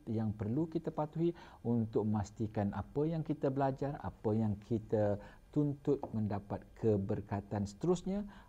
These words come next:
boleh diterjemahkan dalam bentuk kejayaan. Jadi pada minggu ini kita akan berkongsi tip yang pertama dalam adab, uh, dalam pembelajaran. Yang pertama ialah kita perlu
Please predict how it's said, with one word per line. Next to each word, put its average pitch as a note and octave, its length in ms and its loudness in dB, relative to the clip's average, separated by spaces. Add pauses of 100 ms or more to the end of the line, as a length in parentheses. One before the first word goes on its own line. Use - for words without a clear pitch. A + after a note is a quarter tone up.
(100)
boleh A2 320 6
diterjemahkan G2+ 960 2
dalam F#2+ 480 2
bentuk F#2 560 0 (160)
kejayaan. F2 720 0
Jadi E3 160 4
pada F3+ 320 6
minggu D3+ 160 4
ini G3+ 320 2
kita B2+ 240 0
akan A2 240 0
berkongsi G2 720 0 (480)
tip D#3+ 240 6
yang G#2+ 240 2
pertama A#2+ 560 -2
dalam G2 400 4
adab, A2+ 480 -2 (160)
uh, G2+ 240 0 (240)
dalam G2+ 320 0
pembelajaran. G2 720 2
Yang G#2 240 -2
pertama C#3+ 560 -2
ialah G#2 320 2
kita F#2+ 240 -4
perlu D3 500 2